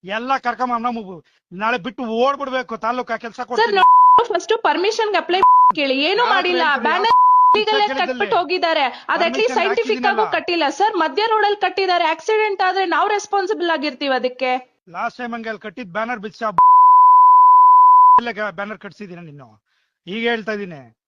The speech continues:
Speaker 1: ಒಳ್ಳೆ ತರವಾಗಿದ್ರೆ ಸರಿ, ಏನ್ ಇಲ್ಲಿ ಡಿಫರೆನ್ಸ್ ಮಾಡ್ರೆ ಅವ್ನಿಗೆ ಒಂದ್ ಸೆಕೆಂಡ್ ಕೆಲ್ಸ
Speaker 2: ಸರ್,
Speaker 1: ಮಾಡಕ್ಕಾಗಲ್ಲ
Speaker 2: ನೋಡಿ
Speaker 1: ನಿಮ್ಗೆ.
Speaker 2: ಸರ್, ನೀವು
Speaker 1: ಹೇಳ್ತೀನಿ,
Speaker 2: ಕರೆಕ್ಟ್ ಆಗಿ
Speaker 1: ತಿಳ್ಕೊಳ್ಳಿ.
Speaker 2: ಮಾತಾಡಿ ಸರ್. ಇಲ್ಲಿ ಎಂಪ್ಲಾಯೀಸ್ ಗಳ ಮೇಲೆ ಹಂಗ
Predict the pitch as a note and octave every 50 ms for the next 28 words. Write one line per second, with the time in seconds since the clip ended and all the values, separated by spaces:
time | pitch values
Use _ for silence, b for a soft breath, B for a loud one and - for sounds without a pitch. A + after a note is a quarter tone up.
0 | _ _ - F3+ G#3 A3+ B3 B3+ - A#3+ A#3 A3+ A3+ A3+ G3 G#3+ F3 G#3 A#3 A3+
1 | - - G#3+ G3+ G#3 G3 F#3 F#3 G3+ G#3 G#3+ A3 A3 A3 G#3 F#3 D#3+ G3 G#3 F#3
2 | F#3+ E3+ F3 G#3 G#3 G3+ G#3+ G#3 G#3 G3+ G3+ G#3+ G3 - B5+ B5+ B5 B5 B5 B5
3 | B5 B5+ F3+ F3 A3+ G#3+ - b b b b _ F3 G3+ A3 G#3+ - - G#3 F#3+
4 | - B3 A#3+ F#3+ A3 G#3+ G#3 - C#4+ C#4 C#4+ A3+ - G#3 G#3+ G#3 A3 C4 D4 D4
5 | D4+ C#4+ C4+ - F#4+ F#4+ G4+ F4 D4 C#4+ D#4+ - A3 G3 - B3+ C4+ C4+ C4+ A3
6 | - D#4+ C4 F4 D4 C#4 A#3 A3+ - D4 C4+ - - A#3+ B3 F4 F4 F4+ D4+ C4+
7 | C4+ D#4+ D#4 B3+ B3 D#4 - F4 F4 F4 F4 D#4+ - - - D4 C#4 C4 B3+ B3+
8 | B3+ D4 F4+ F4+ F4 C#4